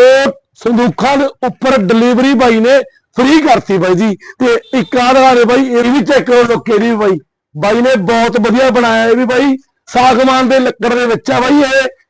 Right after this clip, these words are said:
ਤੇ ਬਾਕੀ ਬਾਈ ਨੇ ਦੇਖੋ ਆਹ ਡਿਜ਼ਾਈਨ ਵਾਸਤੇ ਵੀ,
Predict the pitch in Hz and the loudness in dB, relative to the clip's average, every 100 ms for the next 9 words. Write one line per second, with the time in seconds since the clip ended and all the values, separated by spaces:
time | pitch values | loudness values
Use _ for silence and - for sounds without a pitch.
0 | _ _ _ _ _ _ _ _ _ _ | _ _ _ _ _ _ _ _ _ _
1 | 233 247 254 175 277 294 269 277 294 285 | -4 0 0 -2 -2 2 2 2 2 0
2 | 202 285 - - 262 320 277 247 254 254 | 0 0 0 0 0 2 2 2 0 0
3 | 247 247 247 277 277 277 | 0 -2 -2 0 0 -2